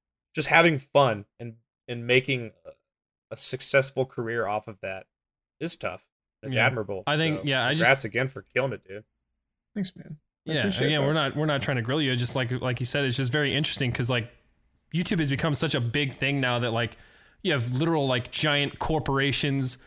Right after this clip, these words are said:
Speaker 2: coming in and making channels, or, like, people that started
Speaker 3: Yeah.
Speaker 2: off as just a solo person now have their own big corporations that they make,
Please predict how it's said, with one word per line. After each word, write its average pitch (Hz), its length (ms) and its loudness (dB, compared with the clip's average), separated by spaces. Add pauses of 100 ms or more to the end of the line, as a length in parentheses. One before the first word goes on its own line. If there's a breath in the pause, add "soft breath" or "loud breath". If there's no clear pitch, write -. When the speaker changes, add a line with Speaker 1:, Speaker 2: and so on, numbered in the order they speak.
(420 soft breath)
Speaker 2:
coming 156 240 2
in 143 120 2
and 135 120 2
making 139 280 0
channels, 139 600 0
or, 131 60 2
like, 123 240 0
people 151 200 -2
that 135 200 0
started 143 340 2
Speaker 3:
Yeah. 131 60 6
Speaker 2:
off 135 180 2
as 135 80 0
just 131 180 0
a 135 40 0
solo 135 500 0
person 131 640 0
now 131 220 2
have 131 220 0
their 123 120 2
own 127 180 0
big 123 200 -2
corporations 135 720 -2
that 127 100 -2
they 131 100 -2
make, 127 240 0